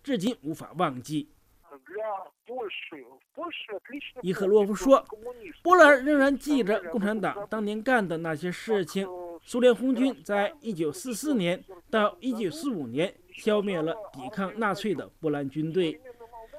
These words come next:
正是苏联四十年代时的行为，使莫尔多瓦无法加入罗马尼亚。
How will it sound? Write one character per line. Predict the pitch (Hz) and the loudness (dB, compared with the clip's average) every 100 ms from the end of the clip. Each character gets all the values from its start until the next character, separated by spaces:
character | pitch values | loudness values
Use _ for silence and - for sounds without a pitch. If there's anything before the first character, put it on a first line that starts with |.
| 330 | -6
正 | 330 277 | 0 2
是 | 269 | 2
苏 | - 311 311 | 0 0 6
联 | 254 240 - 240 202 | 6 6 2 -18 -16
四 | - 359 | -6 -4
十 | 247 233 | -2 -2
年 | 214 | 0
代 | 208 202 | 2 2
时 | 156 170 | 0 -6
的 | 170 | -6
行 | - 160 185 | -4 -4 0
为， | 156 165 - - | 0 0 -8 -20
使 | - 202 | -10 -2
莫 | 208 302 | 2 4
尔 | 220 | 4
多 | 262 269 | 4 4
瓦 | 180 123 - | 2 -2 -4
无 | 233 | -2
法 | 196 | -2
加 | 120 - 190 | -4 0 2
入 | 208 202 - _ | 4 4 0 _
罗 | 143 | -2
马 | 170 131 | -2 -2
尼 | 92 113 | -8 -2
亚。 | 156 151 | 0 0